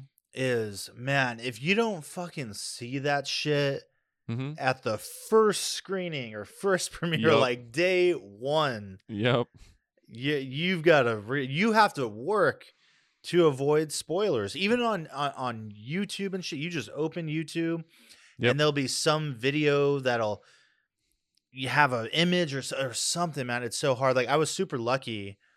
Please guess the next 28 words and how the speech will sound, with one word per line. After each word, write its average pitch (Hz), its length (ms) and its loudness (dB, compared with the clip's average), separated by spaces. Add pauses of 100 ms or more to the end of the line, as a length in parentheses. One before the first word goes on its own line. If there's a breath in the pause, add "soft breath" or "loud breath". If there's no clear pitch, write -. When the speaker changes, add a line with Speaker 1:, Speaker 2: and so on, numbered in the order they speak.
(440)
Speaker 1:
I, 139 100 -2
I, 139 280 -2
I 135 120 4
won't 139 260 2
spoil 123 400 2
it 104 100 -4
here. 113 460 -2
I 110 60 -6
know 117 140 -4
there's 113 160 -2
a 117 40 -4
lot 113 160 0
of 110 100 -6
Speaker 2:
Mm-hmm. 113 220 -2
Speaker 1:
dumbass 107 180 -6
people 110 280 -10
that 101 180 -4
would, 104 280 -2
but 101 240 -4 (180)
Speaker 2:
<laughs> 117 120 -8 (100)
Speaker 1:
No 156 180 6
Time 165 300 2
to 143 100 -2
Die, 123 280 2
the 113 120 -4
new 117 180 -6
Bond 117 340 -2
movie. 101 360 -6